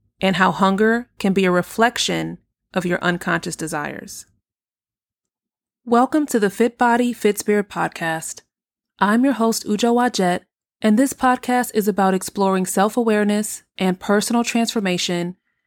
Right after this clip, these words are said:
through the lens of proactive wellness, spirituality, intuitive health, and mysticism. As a personal trainer and wellness coach,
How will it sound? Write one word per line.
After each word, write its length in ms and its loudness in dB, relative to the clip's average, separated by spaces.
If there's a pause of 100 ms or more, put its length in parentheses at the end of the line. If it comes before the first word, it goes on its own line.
(380)
through 80 4
the 120 2
lens 360 2
of 120 2
proactive 460 -2
wellness, 600 0 (360)
spirituality, 1040 0 (400)
intuitive 480 2
health, 480 0 (380)
and 260 2
mysticism. 640 -6 (1900)
As 200 2
a 40 0
personal 440 0
trainer 360 0
and 140 0
wellness 340 0
coach, 480 -10